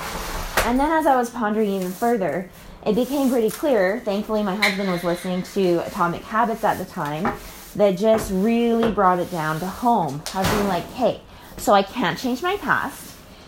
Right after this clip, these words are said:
I'm still dealing with what is my present because of my past. But what does it look like looking at now and into the future? Knowing what I know now, what do I do?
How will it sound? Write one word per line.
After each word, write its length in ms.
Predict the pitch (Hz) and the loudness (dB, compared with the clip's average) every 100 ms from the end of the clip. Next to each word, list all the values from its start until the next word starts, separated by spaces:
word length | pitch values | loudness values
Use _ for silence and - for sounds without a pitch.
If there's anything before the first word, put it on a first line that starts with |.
| - - | -2 2
I'm 140 | 214 | 2
still 340 | 196 - 277 220 | 2 2 4 4
dealing 800 | 220 262 392 311 160 170 285 - - | 2 2 2 0 -2 -4 -6 -8 0
with 320 | 208 208 196 | 2 2 0
what 360 | 185 208 196 | 2 4 4
is 140 | 202 190 | 0 -2
my 160 | 175 | -4
present 540 | 170 - 311 240 196 - | -4 0 0 0 -6 -2
because 560 | 180 - - 330 403 415 | -4 -4 -4 0 0 -2
of 120 | 403 | -2
my 200 | 254 165 | -2 -2
past. 580 | - 123 95 339 - - - - - - - - | 0 0 0 -2 -10 -16 -18 -16 -14 -12 -4 4
But 160 | 302 | 6
what 200 | 240 320 | 6 6
does 200 | 339 320 | 6 4
it 160 | 339 285 | 2 2
look 200 | 285 285 | 0 2
like 240 | 277 254 | 2 2
looking 520 | 240 254 254 240 233 - 196 | 0 -2 0 0 0 -2 -4
at 200 | 185 220 | -2 2
now 600 | 226 285 262 185 185 208 | 2 4 4 4 4 0
and 180 | 208 | 0
into 200 | 202 208 | 0 -2
the 100 | 233 | -4
future? 520 | 247 320 381 381 151 - - - - | 0 2 2 0 -6 -8 -16 -16 -2
Knowing 440 | 226 254 302 359 330 | 4 6 6 6 4
what 120 | 302 | 4
I 100 | 285 | 4
know 200 | 269 240 | 2 2
now, 300 | 208 170 180 | 2 2 2
what 200 | 190 240 | 2 2
do 100 | 262 | 2
I 120 | 262 | 0
do? 460 | 208 233 302 214 | 0 0 2 2